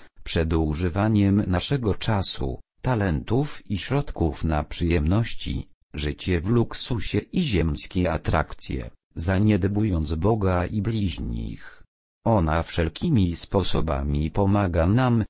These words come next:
abyśmy byli właściwie zrównoważeni. Zalecenie apostoła Pawła. Bóg przez apostoła Pawła udzielił nam wspaniałych myśli na temat szczodrości,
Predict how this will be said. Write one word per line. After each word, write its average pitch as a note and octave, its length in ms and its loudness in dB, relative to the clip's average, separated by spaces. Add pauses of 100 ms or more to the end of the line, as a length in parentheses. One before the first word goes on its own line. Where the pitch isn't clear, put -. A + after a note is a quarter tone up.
(140)
abyśmy G2+ 520 0
byli D2 320 -2
właściwie G#2 800 2
zrównoważeni. D#2 1160 -2 (1160)
Zalecenie A2+ 840 2
apostoła E2 720 0
Pawła. D2+ 640 -2 (1160)
Bóg B2 320 0
przez E2 320 0
apostoła D#2 760 0
Pawła F2 500 0
udzielił A#2+ 580 2
nam F2 300 2
wspaniałych F#2+ 920 0
myśli A#2 520 0
na D#2+ 220 0
temat F#2 460 0
szczodrości, F2 920 -2